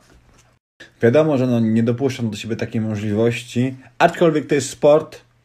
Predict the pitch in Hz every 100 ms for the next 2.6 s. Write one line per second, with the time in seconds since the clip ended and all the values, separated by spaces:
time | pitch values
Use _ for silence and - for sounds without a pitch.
0 | - 190 185 175 156 147 131 123 117 120
1 | 139 139 - 139 139 131 127 127 120 117
2 | 113 117 123 127 101 92